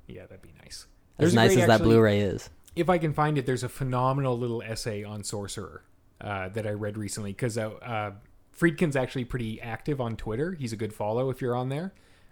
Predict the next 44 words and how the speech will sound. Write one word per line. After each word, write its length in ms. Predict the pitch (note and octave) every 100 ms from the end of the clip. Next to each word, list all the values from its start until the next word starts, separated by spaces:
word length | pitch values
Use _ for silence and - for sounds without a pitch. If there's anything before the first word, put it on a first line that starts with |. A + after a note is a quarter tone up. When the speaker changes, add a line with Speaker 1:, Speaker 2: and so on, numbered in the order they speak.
| -
Speaker 1:
Uh, 240 | A2 G#2 F#2+
and 200 | A2+ A2+
he, 380 | G#2+ A2+ G#2+ - - - _ _
he 120 | F3+
does 180 | F3 E3+
just 220 | D#3+ C#3+
retweet 360 | D#3 C3 D3 B2+
a 40 |
lot 180 | A#2+ A#2
of 60 |
things 280 | - A#2 A2+
that 120 | A#2 G#2+
are 180 | G#2
talking 380 | G2 - A#2 A2+
about 200 | G#2 G#2+
how 120 | G2+
good 180 | A2 A2
his 140 | G#2 G2+
movies 320 | A#2 D3+ D#3
are, 260 | D#3+ F#3 G3+
but, 300 | - G#2 -
uh, 180 | A2+ G#2
occasionally 360 | G2+ D3 C#3 C#3+
there's 160 | B2+ A#2+
some 140 | A#2+
really 160 | A2+ A2
good 140 | A2
writing, 400 | G#2 G#2+ G#2 G2+
and 240 | A2+ G#2+
I 140 | A2 A2+
think 180 | C3 B2
I've 140 | A#2+
got 160 | A#2 G#2+
this 220 | G#2+ -
essay 280 | B2 A2+ G#2+
saved 320 | - G#2 G2
somewhere. 360 | - G2+ G2+ G2
So 300 | - G#2+ G2 _ - _
watch 240 | - B2+ B2+
Sorcerer, 640 | D3 C3+ - B2+ A#2 A#2 _ _ -
check 200 | C3 A#2+
out 80 | A2
this 180 | G2+
essay. 300 | G2 F#2+ F2